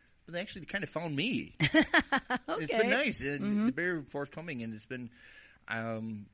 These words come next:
Speaker 1: I was a little hesitant at first 'cause it's like, "Are you sure you wanna come to my house?" You know, but they've been, "Yeah,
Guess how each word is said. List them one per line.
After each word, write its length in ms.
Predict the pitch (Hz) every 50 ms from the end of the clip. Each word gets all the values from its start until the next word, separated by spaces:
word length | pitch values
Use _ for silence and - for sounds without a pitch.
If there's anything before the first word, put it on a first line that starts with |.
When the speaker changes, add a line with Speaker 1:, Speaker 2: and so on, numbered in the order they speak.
| _ _ -
Speaker 1:
I 40 | 113
was 120 | 110 104
a 40 | 120
little 160 | 151 170 127
hesitant 440 | 98 98 156 196 247 190 - 107 90
at 60 | 82
first 220 | - 92 92 -
'cause 140 | - 95 90
it's 200 | 92 90 87 -
like, 220 | - 92 90 - - - _ _ _ _ _ _ - - -
"Are 60 | -
you 80 | 120 107
sure 140 | - 139 151
you 80 | 160
wanna 140 | 143 139 131
come 160 | - 135 127
to 60 | 120
my 100 | 110 104
house?" 480 | 98 - 139 147 147 147 143 135 - -
You 80 | 131 123
know, 380 | 120 117 117 117 117 113 110 - - -
but 200 | 113 107 - -
they've 160 | 98 117 104
been, 260 | 110 113 110 110 107 -
"Yeah, 260 | 151 220 294 311 233